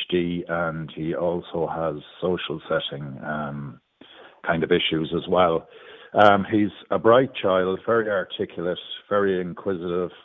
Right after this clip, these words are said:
Um, he likes to know kind of the ways of the world and the mechanisms of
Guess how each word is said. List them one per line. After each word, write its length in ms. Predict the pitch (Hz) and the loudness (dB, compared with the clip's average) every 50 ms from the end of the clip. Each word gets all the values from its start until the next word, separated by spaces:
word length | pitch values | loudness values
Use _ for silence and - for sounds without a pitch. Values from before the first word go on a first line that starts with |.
| - | -10
Um, 580 | - 80 80 80 78 78 78 76 78 78 76 76 76 | -6 -4 -4 -4 -4 -4 -6 -8 -8 -10 -12 -12 -8
he 60 | 87 | -6
likes 260 | 85 85 90 95 90 - - - | -2 0 0 0 0 -2 -12 -10
to 60 | 85 | -4
know 240 | 85 95 90 90 82 | -2 0 0 -2 -2
kind 300 | - - 90 85 85 82 | -4 -6 -6 -4 -4 -4
of 80 | 78 | -4
the 80 | 71 85 | -4 -2
ways 320 | 80 90 90 90 92 85 - | 0 2 2 2 0 -2 -6
of 60 | - | -8
the 80 | 76 85 | -8 -4
world 460 | 78 85 85 82 82 82 80 76 73 | 0 0 0 0 0 -2 -4 -6 -8
and 180 | 76 78 80 71 _ _ _ _ _ _ _ _ _ _ _ _ _ _ _ _ | -8 -8 -10 -14 _ _ _ _ _ _ _ _ _ _ _ _ _ _ _ _
the 80 | - 92 | -2 4
mechanisms 680 | 110 127 127 - 120 104 101 92 - 92 90 90 87 92 | 4 4 4 2 -2 -2 -2 -2 -2 -6 -6 -6 -2 0
of 220 | 98 90 87 87 | 2 2 2 0